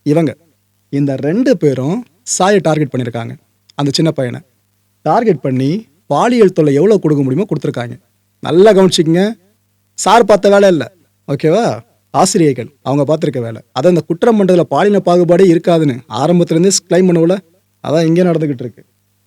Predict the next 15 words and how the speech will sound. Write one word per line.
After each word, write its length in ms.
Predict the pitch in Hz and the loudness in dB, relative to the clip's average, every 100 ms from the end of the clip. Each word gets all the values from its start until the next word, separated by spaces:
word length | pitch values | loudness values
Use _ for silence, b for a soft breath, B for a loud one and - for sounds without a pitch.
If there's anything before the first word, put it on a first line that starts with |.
| _ _ | _ _
இப்படி 140 | 147 170 | -2 0
அந்த 80 | 160 | 2
பையனுக்கு 220 | 233 240 | 2 2
பாலியல் 300 | 185 226 226 | 2 2 4
தொல்லை 220 | 190 180 | 4 0
கொடுத்துட்டே 240 | 175 165 185 | 0 0 0
இருக்காங்களா, 560 | 156 139 127 151 117 - _ _ _ _ _ _ 135 | 0 -2 -4 -4 -6 -14 _ _ _ _ _ _ 0
மத்த 260 | 175 - 302 202 | 0 0 -2 0
பசங்க 220 | - 220 | 0 0
நடந்தா 220 | 170 190 | 0 0
என்ன 260 | 143 196 247 147 | 0 0 0 0
பிஹேவ் 220 | 165 160 | 0 0
பண்ணியிருப்பாங்க? 400 | 135 131 117 110 - _ _ _ _ _ _ _ _ _ _ 180 | -2 -4 -8 -12 -16 _ _ _ _ _ _ _ _ _ _ -2
ஆ, 320 | 147 160 165 | 0 4 4
ஒண்ணு 180 | 180 | 6